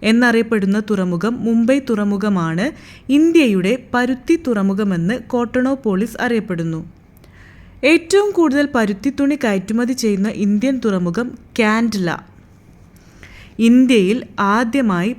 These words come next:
പരുത്തി തുണി വ്യവസായം ആരംഭിച്ച വർഷം ആയിരത്തി എണ്ണൂറ്റി പതിനെട്ട്.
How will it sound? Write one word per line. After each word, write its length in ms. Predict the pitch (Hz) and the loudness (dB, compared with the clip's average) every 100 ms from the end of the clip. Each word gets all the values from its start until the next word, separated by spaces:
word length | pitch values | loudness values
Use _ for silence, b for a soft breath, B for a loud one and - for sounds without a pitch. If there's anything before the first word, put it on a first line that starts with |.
| - | -4
പരുത്തി 380 | 220 214 220 302 | -2 -2 -2 -2
തുണി 260 | 285 233 | 0 -2
വ്യവസായം 600 | 202 185 175 214 196 202 208 | 0 -2 -4 -4 -2 -2 -4
ആരംഭിച്ച 480 | 185 185 185 190 190 | -6 -2 -4 -4 -4
വർഷം 460 | 170 170 - 254 - | -4 -4 -4 -6 -4
ആയിരത്തി 440 | 208 202 208 202 | -2 -2 -4 -4
എണ്ണൂറ്റി 440 | 220 185 180 180 294 | -2 -2 -4 -4 -4
പതിനെട്ട്. 640 | 277 254 202 180 147 - | -2 0 -2 -4 -10 -12